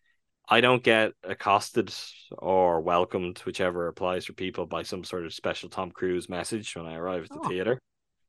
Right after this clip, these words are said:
Speaker 1: Um, that's, that's a U S thing only, or, well, it's not an Ireland thing anyway. Um, but you know what? I'm, I'm there when Tom Cruise decides to do stuff, which, honestly,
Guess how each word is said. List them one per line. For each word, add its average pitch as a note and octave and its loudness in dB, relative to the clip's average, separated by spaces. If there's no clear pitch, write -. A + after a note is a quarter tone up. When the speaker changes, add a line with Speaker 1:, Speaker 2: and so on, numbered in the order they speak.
Speaker 1:
Um, E2+ -4
that's, - -2
that's G2+ 4
a A2 0
U G#2+ 6
S - 2
thing G2 -2
only, A2 2
or, E2 -2
well, D#3 8
it's - -4
not A#2 6
an F2 4
Ireland G#2+ 4
thing E2+ -4
anyway. F2+ -2
Um, E2+ 0
but G#2+ 4
you A2+ 4
know D3+ 4
what? F#3 6
I'm, C#3+ 2
I'm C3 0
there B2 8
when D#2 -2
Tom G#2 -4
Cruise A2 2
decides G2 0
to F2 -8
do G2 2
stuff, D#3+ 0
which, - -2
honestly, D3 4